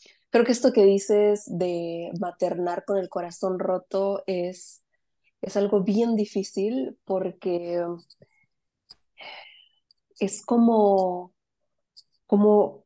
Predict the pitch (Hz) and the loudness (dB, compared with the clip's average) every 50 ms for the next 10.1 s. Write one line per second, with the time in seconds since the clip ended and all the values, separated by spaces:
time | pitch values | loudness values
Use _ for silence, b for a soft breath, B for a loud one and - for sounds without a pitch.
0 | _ 208 196 - - - 226 254 269 269 262 262 240 254 254 254 262 262 262 262 | _ -4 -2 0 0 2 4 6 6 8 8 8 8 6 6 6 6 4 4 4
1 | 247 269 285 339 453 - - _ _ _ _ _ _ _ _ _ _ _ _ _ | 4 2 2 0 -2 -6 -12 _ _ _ _ _ _ _ _ _ _ _ _ _
2 | _ _ _ _ _ _ _ _ - 208 202 202 202 202 196 196 196 - - - | _ _ _ _ _ _ _ _ 0 2 2 4 4 2 2 0 -2 -4 -8 -6
3 | _ - 247 254 262 285 269 262 262 254 240 254 254 - - 285 269 - - 233 | _ 2 2 4 4 2 2 0 -2 -2 -2 -4 -4 -4 -4 -6 -6 -4 -4 -4
4 | 214 285 539 - - - - _ _ _ _ _ _ _ _ _ _ _ _ _ | -4 -4 -6 -10 -14 -20 -20 _ _ _ _ _ _ _ _ _ _ _ _ _
5 | _ _ _ _ _ _ _ _ _ _ _ _ _ _ _ _ _ _ - 208 | _ _ _ _ _ _ _ _ _ _ _ _ _ _ _ _ _ _ -4 -2
6 | 202 208 208 202 202 - 226 208 208 - _ _ _ - 208 202 202 202 196 202 | 0 0 0 -2 -4 -4 -4 -4 -4 -6 _ _ _ 0 2 2 2 0 -2 -2
7 | - - 254 294 311 302 285 277 285 233 214 - 254 214 - - 254 349 392 - | -2 -2 0 2 2 2 2 0 -2 -4 -6 -4 -6 -6 -4 -6 -6 -6 -8 -10
8 | - _ _ _ _ _ _ _ _ _ _ - - 170 190 185 185 185 - - | -18 _ _ _ _ _ _ _ _ _ _ -4 0 2 4 4 2 0 -4 -10
9 | - _ _ _ _ _ _ - - 180 175 - - - - - 151 151 - - | -14 _ _ _ _ _ _ -8 -8 -8 -8 -12 -20 -20 -16 -14 -12 -12 -14 -16
10 | _ | _